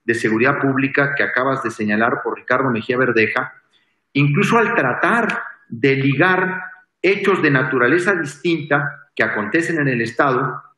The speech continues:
como para tratar de vincular al conflicto del agua con los intereses del crimen organizado.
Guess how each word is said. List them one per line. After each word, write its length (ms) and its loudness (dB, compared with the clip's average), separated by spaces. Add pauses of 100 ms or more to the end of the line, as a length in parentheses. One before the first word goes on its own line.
(480)
como 640 2 (140)
para 240 2
tratar 340 2
de 120 0
vincular 1000 0
al 180 -2
conflicto 540 -4
del 160 2
agua 360 -2 (240)
con 180 2
los 180 0
intereses 560 2
del 220 0
crimen 380 -2
organizado. 760 -2